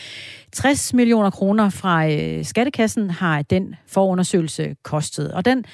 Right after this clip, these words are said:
afleverer så, da, da, ingen klare svar. Transportminister Trine Bramsen siger i en pressemeddelelse, at forundersøgelsen ikke giver grundlag for at igangsætte projektet.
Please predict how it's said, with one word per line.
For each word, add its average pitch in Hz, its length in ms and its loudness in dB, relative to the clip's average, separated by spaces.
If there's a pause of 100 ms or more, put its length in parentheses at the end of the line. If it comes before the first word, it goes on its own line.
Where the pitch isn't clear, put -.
(200)
afleverer 226 480 2
så, 269 320 2 (240)
da, 165 80 -4
da, 302 520 2 (340)
ingen 214 380 2
klare 165 420 -2
svar. - 420 -8 (600)
Transportminister 254 680 2
Trine 214 240 -2
Bramsen 226 380 -2
siger 233 280 0
i 208 60 -2
en 190 120 -4
pressemeddelelse, 202 680 -2
at 175 120 -6
forundersøgelsen 196 760 0 (120)
ikke 262 340 2 (340)
giver 160 280 4 (100)
grundlag 185 520 2
for 165 200 0
at 135 100 -2
igangsætte 151 640 -4 (100)
projektet. 147 600 -4